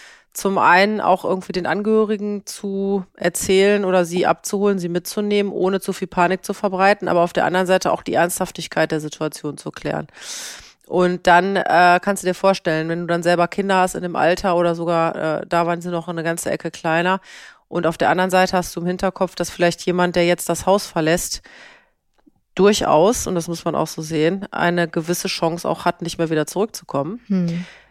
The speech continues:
Speaker 1: Ähm, dann wird dir natürlich anders. Und ich kann nur sagen, das ist ihm bewusst geworden, als wir ihn rausge- äh,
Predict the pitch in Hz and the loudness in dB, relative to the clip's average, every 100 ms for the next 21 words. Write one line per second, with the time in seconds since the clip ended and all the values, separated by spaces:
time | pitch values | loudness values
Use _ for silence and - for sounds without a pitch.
0 | _ - 175 175 170 175 170 170 170 _ | _ 0 4 4 4 0 -2 -4 -6 _
1 | _ _ _ - 170 160 165 190 185 208 | _ _ _ 0 0 2 0 2 2 0
2 | 202 202 180 147 - - - - 175 - | 0 0 0 -4 -6 -16 -8 -4 -2 -4
3 | _ _ _ _ _ - 180 - 214 208 | _ _ _ _ _ -8 -4 2 4 4
4 | 190 165 160 185 214 226 185 - - - | 2 4 6 6 2 0 0 0 -4 -6
5 | - 190 202 262 254 190 175 226 - - | -4 -2 -2 -2 -2 -4 0 -2 -2 -6
6 | 165 151 147 151 196 277 _ _ _ _ | -2 2 4 4 0 -6 _ _ _ _
7 | - - - - - - 180 190 - 202 | -20 -20 -20 -20 -2 4 4 2 -2 0
8 | 208 208 202 233 - 156 143 143 _ _ | 2 2 4 4 2 0 0 -2 _ _
9 | _ _ - - 156 151 143 | _ _ -12 -4 -2 0 -2